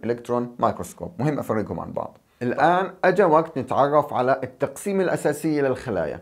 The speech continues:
قبل ما أبلش وأعرف شو تركيب الخلايا من جوا، لازم أعرف شو الأنواع الأساسية للخلايا، تمام؟ أنا في عندي نوعين أساسيات، إشي اسمه بروكاريوتيك سيلز وإشي اسمه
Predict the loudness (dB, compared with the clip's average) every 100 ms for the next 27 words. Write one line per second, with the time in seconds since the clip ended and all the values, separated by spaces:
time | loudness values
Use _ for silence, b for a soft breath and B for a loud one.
0 | -10 -2 2 4 6 6 4 2 2 4
1 | 4 0 -2 -2 -2 -4 0 2 2 0
2 | -2 0 4 4 4 2 2 2 0 -2
3 | 0 2 4 4 2 -2 -4 -4 -4 -2
4 | -2 -2 -6 -6 -8 -10 _ b b -8
5 | -2 0 0 B B 2 4 4 2 2
6 | 4 4 2 -2 -4 -2 -2 2 2 2
7 | -4 -12 -10 -8 -10 -10 -10 2 4 6
8 | 6 4 4 -2 -2 0 0 -6 -12 -10
9 | -10 -8 -6